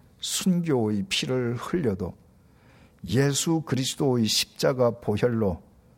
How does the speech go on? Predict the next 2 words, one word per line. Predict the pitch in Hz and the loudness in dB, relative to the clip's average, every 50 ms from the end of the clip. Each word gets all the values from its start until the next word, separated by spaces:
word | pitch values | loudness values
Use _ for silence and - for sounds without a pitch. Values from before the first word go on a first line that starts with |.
| _ _ - - - 95 | _ _ -16 -10 -6 -4
영원히 | 104 101 104 110 110 110 113 113 110 113 120 123 127 131 131 127 127 127 123 - - | -2 0 0 2 2 2 2 2 4 2 2 2 2 0 0 0 -2 -4 -6 -8 -4
닦아주시겠다고 | - 117 123 - - 120 113 104 101 101 101 - - - - - 113 107 95 87 - - - 87 87 98 101 104 101 104 107 120 | -4 -4 -4 -2 -2 -2 0 0 0 -2 -4 -8 -8 -6 -4 -4 -2 -2 -4 -4 -4 -6 -6 -6 -4 -2 -2 -2 -2 -4 -6 -10